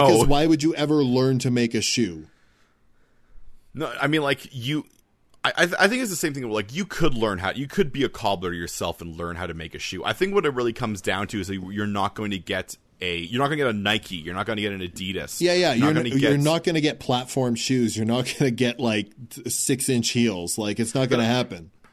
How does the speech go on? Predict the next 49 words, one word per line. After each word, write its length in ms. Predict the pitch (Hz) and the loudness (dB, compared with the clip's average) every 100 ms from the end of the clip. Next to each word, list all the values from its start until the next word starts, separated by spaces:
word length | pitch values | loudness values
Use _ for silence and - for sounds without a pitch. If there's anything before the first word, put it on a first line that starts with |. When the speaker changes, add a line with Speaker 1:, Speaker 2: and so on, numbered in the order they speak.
| _ | _
Speaker 2:
Well, 240 | 156 185 - | 2 2 2
I 60 | 165 | 0
mean, 260 | 190 151 104 110 | 0 -4 -8 -12
y-, 140 | - 147 | -12 -12
yes, 460 | 117 165 240 - | 2 2 2 -2
you 120 | 147 127 | -8 -6
could, 340 | - 208 127 | 0 2 2
'cause 200 | 131 110 - | -2 -8 -10
y-, 100 | 131 | -10
the 100 | 131 | -8
thing 180 | 147 175 | -4 -4
is 80 | 175 | -2
that, 80 | |
like, 240 | 143 120 - | -2 -4 -10
they 200 | 127 151 | -2 0
would 160 | 139 143 | 2 2
not 200 | 147 - | 0 0
be 260 | 165 131 - _ | -6 -4 -6 _
a 320 | 113 110 104 87 _ _ - | -2 0 0 -4 _ _ -8
universal 640 | 110 127 117 113 107 95 | -4 -2 0 -2 -2 -6
style 800 | - - 123 143 107 76 73 90 - - - | -8 -4 -2 0 -2 -6 -10 -12 -18 -20 -14
because, 640 | 123 135 123 113 - - _ | -10 -4 -2 -2 -8 -14 _
like, 260 | 147 147 143 | -6 -6 -6
y-, 120 | 143 - | -16 -8
like, 120 | 175 | -8
think 180 | - 247 | -4 -4
about 100 | 190 127 | 0 -2
it 80 | 104 | -4
this 200 | 175 - | -8 -4
way. 160 | 107 | -6
People 300 | 98 185 170 | -6 -6 -6
still, 560 | - - - 139 131 120 | -6 -8 -2 0 2 0
even 160 | 120 117 | -4 -4
though 80 | |
you 100 | 113 | -4
can 120 | 107 110 | -4 -2
go 140 | 110 | -2
to 100 | 107 | -2
the 80 | 98 | -8
grocery 460 | 101 104 117 107 | -4 -4 -4 -6
store 360 | 92 - 90 87 | -8 -4 -4 -4
and 200 | 82 78 _ _ _ _ _ _ _ - | -6 -12 _ _ _ _ _ _ _ -20
buy 800 | 85 95 95 98 101 95 90 - _ _ _ | -8 -4 0 0 0 -4 -6 -8 _ _ _
carrots, 520 | - 107 120 90 - | -10 -4 -2 -2 -6
still 180 | - 151 | -10 -10
people 240 | 147 190 | -8 -2
like 120 | 190 170 | -2 0
having 260 | 165 165 | -2 -2
gardens. 680 | - 113 120 76 - - - | 2 2 2 -2 -8 -14 -14